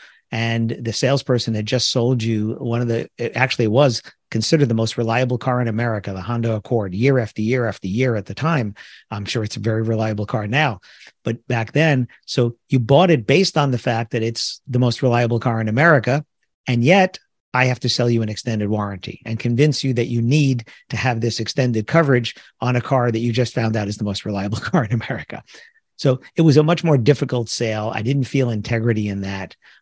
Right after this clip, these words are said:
Um, I've been on the receiving end of that many times 'cause I bought many cars over the years and leased many cars over the years.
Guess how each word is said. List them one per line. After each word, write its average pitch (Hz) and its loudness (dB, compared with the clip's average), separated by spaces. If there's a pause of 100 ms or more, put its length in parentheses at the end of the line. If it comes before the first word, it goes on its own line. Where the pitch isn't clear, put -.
Um, 104 -6
I've 110 -6
been 127 2
on 120 0
the 123 2
receiving 135 4
end 120 2
of 113 -2
that 107 -2
many 113 0
times 117 -4
'cause 120 -2
I 120 0
bought 120 -2
many 104 -2
cars 123 2
over 123 0
the 123 0
years 120 -2
and 123 -2
leased 107 -2
many 110 -4
cars 120 -4
over 127 -2
the 147 -2
years. 110 -4